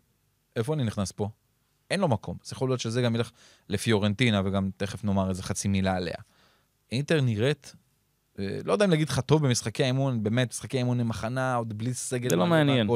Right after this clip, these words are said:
Speaker 2: זה לא
Speaker 1: לא
Speaker 2: מעניין.
Speaker 1: מעניין. איפה ז'לינסקי נכנס?
Speaker 2: עומק,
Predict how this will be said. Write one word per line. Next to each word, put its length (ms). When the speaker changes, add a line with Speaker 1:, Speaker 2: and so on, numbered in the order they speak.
Speaker 2:
זה 140
לא 40
Speaker 1:
לא 60
Speaker 2:
מעניין. 240
Speaker 1:
מעניין. 280
איפה 200
ז'לינסקי 540
נכנס? 640
Speaker 2:
עומק, 540